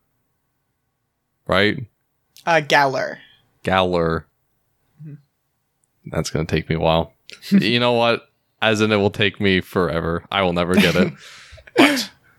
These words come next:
Speaker 1: no other Pokemon currently has the same type combination as Galarian Weezing. This makes Galarian Weezing the only poison type immune to dragon type moves, as well as the only fairy type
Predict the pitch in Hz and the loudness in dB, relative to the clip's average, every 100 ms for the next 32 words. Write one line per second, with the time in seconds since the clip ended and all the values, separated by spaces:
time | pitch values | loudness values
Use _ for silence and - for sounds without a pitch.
0 | _ - 101 156 180 156 143 151 127 117 | _ -6 0 2 4 2 2 0 2 0
1 | 92 - 143 123 113 110 95 - 117 123 | 0 -2 0 0 -2 -2 -2 0 2 0
2 | - 147 147 - 92 87 85 - 95 _ | 0 -2 -2 -2 -2 -2 -4 -6 -8 _
3 | _ - 107 - 110 85 80 85 120 101 | _ -4 -4 -4 -4 -4 -4 -2 -2 -2
4 | 67 - _ _ _ _ _ - 117 - | -6 -10 _ _ _ _ _ -4 -2 0
5 | 110 117 - 101 107 101 107 110 92 87 | -2 -2 -4 -4 -2 -2 -2 -2 0 0
6 | 117 135 135 143 139 _ - 127 147 147 | 0 2 2 0 -2 _ -4 -2 -2 -4
7 | - 107 107 - 90 117 151 165 156 - | -2 0 0 -2 -2 0 0 -2 -4 0
8 | 123 160 156 113 90 82 85 85 82 - | 0 0 -2 -2 -2 -2 -4 -4 -4 -4
9 | - 87 - 107 127 123 110 95 98 107 | -2 -2 0 2 2 0 -4 0 0 2
10 | 107 92 - - 135 185 165 95 - - | 2 0 -4 -2 0 2 0 -4 -6 -4
11 | 85 78 | -4 -4